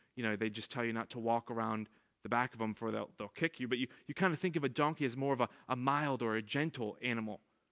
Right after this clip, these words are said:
an animal that the Bible refers to as a beast of burden that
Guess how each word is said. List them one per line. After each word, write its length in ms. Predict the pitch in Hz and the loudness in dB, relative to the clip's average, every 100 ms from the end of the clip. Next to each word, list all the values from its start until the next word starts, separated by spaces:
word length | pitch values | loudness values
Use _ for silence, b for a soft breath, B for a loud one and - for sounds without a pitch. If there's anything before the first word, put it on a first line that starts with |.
| _ _ - | _ _ -10
an 100 | 127 110 | 0 4
animal 380 | 151 160 131 | 4 4 4
that 160 | 123 117 b b b b - | 4 4 b b b b -2
the 60 | |
Bible 320 | 123 131 127 | 8 8 8
refers 340 | 120 - 139 131 | 4 4 0 2
to 100 | 131 | -2
as 100 | 110 | -2
a 60 | |
beast 380 | 95 143 147 - | 0 2 2 2
of 140 | 123 113 | -2 6
burden 340 | 147 156 104 | 8 8 2
that 180 | 104 | -4